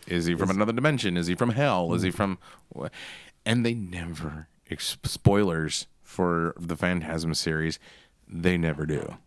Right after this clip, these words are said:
Speaker 2: And these are two franchises as well that went well beyond their part twos. So the part
Speaker 1: Mm-hmm.
Speaker 2: twos worked well enough for them. But there was a really funny thing. I just, I got a very Raimi-esque feeling with some of the, the camera work, the shots.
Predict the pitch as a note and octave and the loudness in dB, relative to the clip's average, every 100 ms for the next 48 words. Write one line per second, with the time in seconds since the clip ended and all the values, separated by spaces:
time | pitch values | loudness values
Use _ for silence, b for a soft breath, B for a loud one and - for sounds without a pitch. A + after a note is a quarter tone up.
0 | D#3 E3 A#3 C4+ G#3+ G#3 G#3 F#3+ F3 F#3 | 2 2 2 0 0 0 2 2 2 2
1 | D#3+ D3 C#3 B2+ C#3+ D3 A#2 A#2+ D3 B2 | 0 0 0 2 4 4 4 4 4 4
2 | B2 E3 F#3 F#3+ G3+ D#3 A#2+ B2 - B2 | 4 4 6 6 6 6 4 4 4 4
3 | - B2+ G#2+ D#2 - - - F#3 F#3 G3+ | 0 2 2 0 -4 0 2 6 8 6
4 | G#3 G3+ E3 D#3+ D#3 D3+ D3+ C3+ C3+ - | 6 4 4 2 4 4 4 4 2 0
5 | G#2 G2+ G#2 A#2+ C3+ C#3 C3+ B2+ F3+ D#3+ | -2 0 2 2 2 0 2 2 2 2
6 | - C#3 A#2+ C3 A2 G#2 A2+ C#3+ - B2 | 2 2 4 2 4 2 2 2 2 4
7 | E3+ C#3+ C#3 C#3+ A#2 A#2 A2 A2+ B2+ C3+ | 4 4 4 4 2 0 2 4 6 6
8 | D3 D3+ - _ _ _ - B2 - - | 4 0 -6 _ _ _ 0 2 2 -2
9 | - A#2+ C3+ C#3 A2+ - B2 A#2 G#2+ G2 | 2 4 4 4 4 4 2 2 0 0
10 | F2+ - C#3+ C#3 C3+ C3 C3 A2+ - B2 | -4 0 2 4 2 2 0 0 2 4
11 | C3 - | 2 0